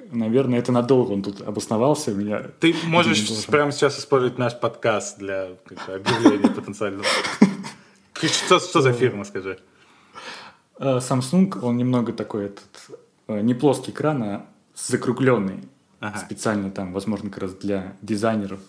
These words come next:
Speaker 2: А с-, сколько дюймов, сколько дюймов?
Speaker 1: Двадцать четыре. Так, ты начинаешь мне задавать как много вопросов, которых я не знаю.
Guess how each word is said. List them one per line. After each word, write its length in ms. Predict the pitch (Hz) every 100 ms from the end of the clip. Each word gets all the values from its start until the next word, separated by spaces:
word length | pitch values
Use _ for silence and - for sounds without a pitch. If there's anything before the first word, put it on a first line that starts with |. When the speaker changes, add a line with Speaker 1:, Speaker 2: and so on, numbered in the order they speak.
| - -
Speaker 2:
А 100 | -
с-, 140 | -
сколько 340 | - - 143 131
дюймов, 400 | 110 117 104 98
сколько 240 | - 101
дюймов? 200 | 107 117
Speaker 1:
Двадцать 160 | - -
четыре. 420 | - - 131 110
Так, 240 | - 110
ты 80 | -
начинаешь 400 | 117 - 117 113
мне 220 | 117 113 110
задавать 300 | 123 120 -
как 180 | -
много 220 | 143 131 113
вопросов, 340 | 113 139 -
которых 320 | 110 - -
я 60 | 117
не 100 | 117
знаю. 320 | 117 113